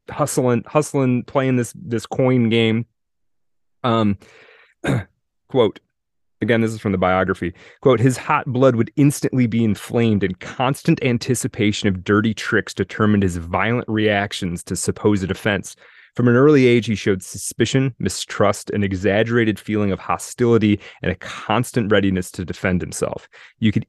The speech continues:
easily imagine him as a brave horseman of the Caucasus, clenching a dagger in his hand." Again, this is Ludmila kind of valorizing him. "One cannot find here the slightest hint, bit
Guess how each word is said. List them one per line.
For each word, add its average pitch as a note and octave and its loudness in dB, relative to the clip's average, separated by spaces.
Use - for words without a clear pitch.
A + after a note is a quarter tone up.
easily B2+ 4
imagine G2+ 2
him F#2+ 0
as G2 -2
a F#2+ 2
brave F2+ 0
horseman F#2+ -2
of E2 -10
the F2 -10
Caucasus, - -6
clenching F#2+ -4
a F2+ -2
dagger F2+ 0
in E2 -4
his E2 -10
hand." - -6
Again, - -6
this - -8
is - -12
Ludmila F2 -2
kind E2 -6
of D#2+ -8
valorizing E2+ -2
him. E2 -8
"One C#3+ 4
cannot C3+ 0
find A#2 0
here A#2 0
the G#2 0
slightest A2 -2
hint, G#2+ -2
bit A2 0